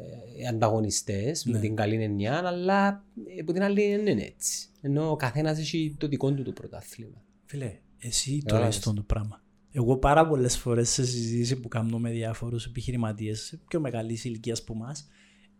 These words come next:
Speaker 2: το, το κομμάτι του εγωισμού είναι πάντα πάνω στο τραπέζι, στο να είμαι εγώ καλύτερος και άλλοι όλοι με ενδιαφέρει.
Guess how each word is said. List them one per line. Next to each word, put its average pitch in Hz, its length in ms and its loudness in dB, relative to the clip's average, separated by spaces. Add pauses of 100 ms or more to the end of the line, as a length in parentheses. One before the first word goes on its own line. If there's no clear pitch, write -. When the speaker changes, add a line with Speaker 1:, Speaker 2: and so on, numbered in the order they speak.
(540)
Speaker 2:
το, 151 240 8
το 139 120 0
κομμάτι 131 500 4
του 160 100 4
εγωισμού 143 640 4
είναι 139 120 2
πάντα 147 580 2 (300)
πάνω 143 200 -2
στο 156 220 -2
τραπέζι, 113 760 0
στο - 300 -2
να 131 140 0
είμαι 156 260 2
εγώ 151 280 8
καλύτερος 151 640 4
και - 160 0
άλλοι 196 180 4
όλοι 208 240 6
με 208 120 4
ενδιαφέρει. 117 440 -2